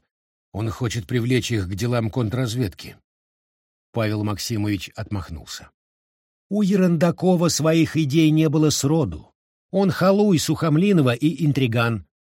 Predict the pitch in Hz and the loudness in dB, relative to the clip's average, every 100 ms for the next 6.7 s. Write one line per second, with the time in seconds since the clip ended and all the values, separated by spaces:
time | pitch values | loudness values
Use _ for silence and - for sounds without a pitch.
0 | _ _ - 110 113 95 87 117 156 196 | _ _ -8 -2 -2 -2 -6 -4 0 2
1 | 135 90 - _ _ - 95 117 139 - | 2 -4 -8 _ _ -8 -4 0 -2 0
2 | 135 123 131 123 113 139 123 - _ _ | 0 0 0 0 0 0 -2 -8 _ _
3 | _ _ _ _ _ _ - 220 262 233 | _ _ _ _ _ _ -8 -2 2 4
4 | 113 131 123 120 120 120 120 - 135 90 | 4 2 2 2 0 0 -2 -2 -2 0
5 | 127 143 143 - 107 131 110 - 117 - | 0 0 -2 -4 0 0 0 -4 -6 -6
6 | 107 - 73 - 78 - | -8 -8 -12 -14 -16 -18